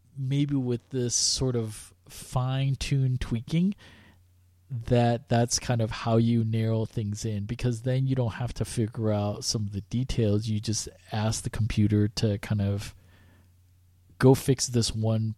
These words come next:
part and, and then keep iterating, <laughs> say, "No, no, no, no, no," until you got, "Yeah, something like this,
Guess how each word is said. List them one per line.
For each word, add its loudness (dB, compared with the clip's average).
part -4
and, 0
and 0
then 2
keep 4
iterating, 0
<laughs> -6
say, 0
"No, 0
no, 2
no, 0
no, 0
no," -2
until -2
you -6
got, -8
"Yeah, 4
something -6
like -6
this, -6